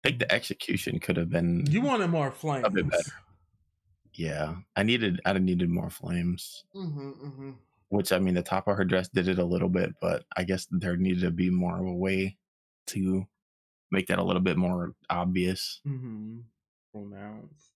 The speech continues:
Speaker 2: Yeah.
Speaker 1: But really cool, really cool idea.
Speaker 2: Yeah, I think she looks beautiful now. Yeah, I, I, I like this. I like this look for Jinx also. It's very cool.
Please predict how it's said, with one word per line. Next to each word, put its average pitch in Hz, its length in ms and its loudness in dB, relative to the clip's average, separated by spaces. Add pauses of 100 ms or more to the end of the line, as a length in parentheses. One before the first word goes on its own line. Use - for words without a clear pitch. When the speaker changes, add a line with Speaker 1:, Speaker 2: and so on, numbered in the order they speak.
Speaker 2:
Yeah. 113 220 -12
Speaker 1:
But 87 180 -4
really 98 420 0
cool, - 340 -2
really 101 260 2
cool - 260 -4
idea. 87 460 -4 (880)
Speaker 2:
Yeah, 139 440 -12
I 120 60 -14
think 208 300 -14
she - 160 -14
looks 147 360 -8 (300)
beautiful 120 580 -12
now. 107 520 -10 (1600)
Yeah, 123 340 -8 (360)
I, 180 240 -8 (120)
I, 160 200 -10
I - 60 -8
like 156 240 -6
this. 117 240 -10
I - 60 -8
like 170 240 -6
this 147 180 -8
look 120 260 -8
for 113 400 -10 (160)
Jinx 117 360 -14
also. - 580 -16
It's 120 140 -14
very 113 340 -12
cool. - 320 -20